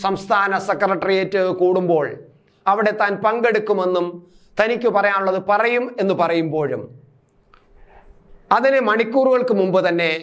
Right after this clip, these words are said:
ദല്ലാൾ നന്ദകുമാർ വന്ന് പുറത്തു പറഞ്ഞിരിക്കുന്നത് ജാവ്ദേക്കറെ ഇ പി ജയരാജൻ കണ്ടു എന്ന് തന്നെയാണ്. അപ്പൊ അങ്ങനെ ഇ പി ജയരാജൻ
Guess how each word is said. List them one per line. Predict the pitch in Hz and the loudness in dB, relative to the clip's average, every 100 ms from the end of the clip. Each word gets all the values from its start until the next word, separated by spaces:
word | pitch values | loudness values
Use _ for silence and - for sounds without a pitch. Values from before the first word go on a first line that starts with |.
| 160 _ _ - 165 | -12 _ _ -4 0
ദല്ലാൾ | 214 226 226 214 | 2 2 0 0
നന്ദകുമാർ | 185 185 180 180 170 165 | 0 0 0 0 0 0
വന്ന് | 170 156 | 0 0
പുറത്തു | 165 165 160 | 0 0 0
പറഞ്ഞിരിക്കുന്നത് | 165 170 160 170 165 165 160 156 - - - _ - - - - - _ 143 | 0 0 -2 0 0 0 0 0 -4 -16 -20 _ -20 -20 -20 -20 -20 _ 2
ജാവ്ദേക്കറെ | 214 208 214 214 208 202 180 185 180 196 | 4 2 2 2 0 0 0 -2 -2 -2
ഇ | 220 226 | -2 2
പി | 214 190 | 2 2
ജയരാജൻ | 185 180 185 180 202 | 0 0 -2 -2 -2
കണ്ടു | 208 233 233 240 240 175 | -2 0 0 0 -4 -4
എന്ന് | 170 151 | -2 -4
തന്നെയാണ്. | 143 110 95 - - _ _ _ _ _ _ _ _ _ _ _ _ 226 | -8 -12 -14 -20 -20 _ _ _ _ _ _ _ _ _ _ _ _ 2
അപ്പൊ | 262 | 2
അങ്ങനെ | 262 277 254 202 - - _ 208 | 2 2 0 -2 -8 -16 _ 0
ഇ | 247 - | 0 2
പി | 277 269 | 0 2
ജയരാജൻ | 247 233 226 220 | 2 2 2 0